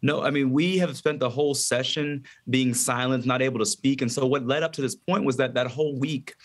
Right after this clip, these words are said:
again, I represent a part of Nashville, a community that is mourning, a community that is traumatized. We couldn't even talk about the issue of gun violence, um, because this legislature was passing laws to arm teachers, to make it easier to get a gun than it is to vote or to get health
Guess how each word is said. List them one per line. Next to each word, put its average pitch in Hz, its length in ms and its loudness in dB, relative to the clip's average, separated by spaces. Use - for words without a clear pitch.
again, 127 180 0
I 135 60 0
represent 147 260 -2
a 123 40 -2
part 143 240 0
of 127 80 0
Nashville, 127 320 0
a 104 40 -2
community 131 300 0
that 123 160 2
is 104 140 0
mourning, 110 320 2
a 98 40 -2
community 135 280 0
that 120 100 0
is 101 120 0
traumatized. 127 680 -2
We 151 100 4
couldn't 185 160 0
even 165 140 0
talk 156 220 -2
about 147 180 0
the 123 160 0
issue 123 360 0
of 104 140 -2
gun 185 220 0
violence, 95 520 -6
um, 123 240 0
because 131 380 0
this 131 240 0
legislature 135 440 0
was 110 140 0
passing 131 420 -2
laws 117 280 2
to 120 120 -4
arm 107 300 2
teachers, 139 560 2
to - 80 -4
make 123 140 2
it 110 60 0
easier 123 280 2
to 123 60 2
get 120 120 2
a 98 140 -2
gun 123 220 2
than 120 120 0
it 117 100 0
is 120 180 0
to 107 100 0
vote 113 240 4
or 107 40 2
to 104 80 -6
get 104 140 2
health 110 240 -4